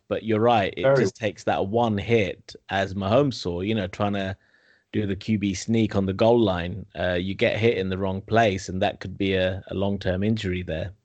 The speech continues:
Speaker 1: Um, does that worry you as a fan, Crinell, just about how much Lamar puts his body out there?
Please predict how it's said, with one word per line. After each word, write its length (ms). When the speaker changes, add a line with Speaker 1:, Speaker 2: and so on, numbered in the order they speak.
Speaker 1:
Um, 380
does 140
that 180
worry 320
you 180
as 160
a 40
fan, 360
Crinell, 460
just 260
about 380
how 420
much 480
Lamar 400
puts 300
his 360
body 460
out 320
there? 260